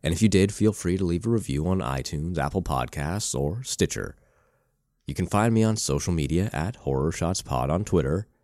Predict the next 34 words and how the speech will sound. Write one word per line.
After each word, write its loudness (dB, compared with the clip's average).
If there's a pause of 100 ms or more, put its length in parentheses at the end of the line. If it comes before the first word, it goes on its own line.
(420)
Horror 0
Shots 0
on 4
Facebook, -4 (600)
or 2
if 0
you're 6
so 6
inclined, 0 (580)
on 0
Patreon 0
at -2
patreon -2
dot -2
com -6
slash -6
horror 6
shots, -2 (920)
where 6
I 6
have 6
uploaded 6
at 0
least 2
one, 2
at -2
this 0
point, -2 (160)
possibly 0
even 2
two, -4 (380)
episodes 4
of 2
the 4